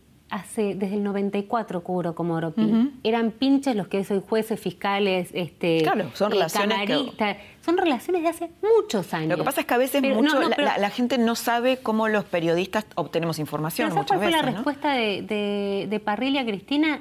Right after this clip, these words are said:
Speaker 1: "Es de los servicios", le dijo Parrilli en una conversación que se publicó. Y, y Cristina dijo, "Ah, claro, esa chica es de los servicios". Eso se difundió, lo pasó Luis en el, el mismo canal donde trabajamos.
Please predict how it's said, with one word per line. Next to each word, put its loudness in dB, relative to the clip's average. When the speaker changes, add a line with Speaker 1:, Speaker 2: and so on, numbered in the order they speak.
Speaker 1:
"Es 0
de 2
los -2
servicios", 0
le 0
dijo 0
Parrilli 0
en 2
una 0
conversación 0
que 2
se 0
publicó. 2
Y, -2
y 0
Cristina 0
dijo, -2
"Ah, -2
claro, 2
esa 0
chica -2
es -2
de 0
los -2
servicios". 0
Eso 2
se -2
difundió, 0
lo 2
pasó 0
Luis 0
en 0
el, 0
el 2
mismo 2
canal 0
donde 2
trabajamos. 0